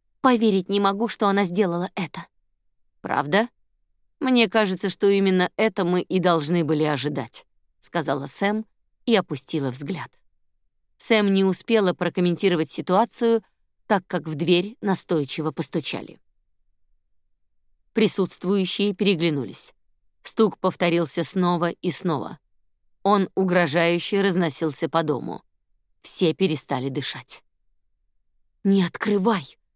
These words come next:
чуть не вскрикнул Дэйв, когда Брайан дёрнулся в сторону двери.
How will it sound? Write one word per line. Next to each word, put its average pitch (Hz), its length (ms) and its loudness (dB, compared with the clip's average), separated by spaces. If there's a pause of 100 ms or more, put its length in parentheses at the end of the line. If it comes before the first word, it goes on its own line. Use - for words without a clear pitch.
(240)
чуть - 260 -2
не 196 120 0
вскрикнул 185 480 -4
Дэйв, 240 420 0
когда 180 280 0
Брайан 190 520 2
дёрнулся 180 480 0
в - 40 -6
сторону 175 380 0
двери. 143 420 -2